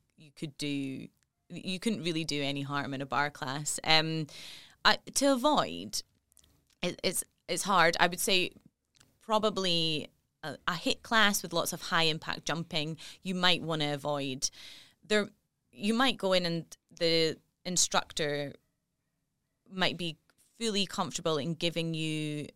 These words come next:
um, recommendations of things to do instead. Um, and it's not to say that you can't join in with what you can, but it might be a better idea to go to something that's a little bit more low impact. So,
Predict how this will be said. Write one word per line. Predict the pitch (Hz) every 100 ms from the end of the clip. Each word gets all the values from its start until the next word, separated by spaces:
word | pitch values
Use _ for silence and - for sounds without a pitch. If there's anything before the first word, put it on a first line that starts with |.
| _
um, | 151 147 147 147 143
recommendations | 156 147 170 151 147 147 156 156
of | 139
things | - 151 151 -
to | 165
do | 151 147
instead. | 143 143 - 143 147 285 320 - - - - _
Um, | 170 165 165 165 160 -
and | - 208
it's | -
not | 226 226 -
to | 202
say | - 180
that | 170 -
you | 156
can't | 170 156 156
join | 151 156
in | 151 147
with | 143
what | - -
you | 143
can, | 143 151 202
but | 202
it | 175 190
might | 208 202 170
be | 165
a |
better | 160 139
idea | 151 151 143 139
to | 160
go | 151 151
to | -
something | - - 143
that's | - -
a |
little | 156 151 143
bit | 147 -
more | 147 143
low | 143 135 -
impact. | 143 135 127 127 - - -
So, | - 147 143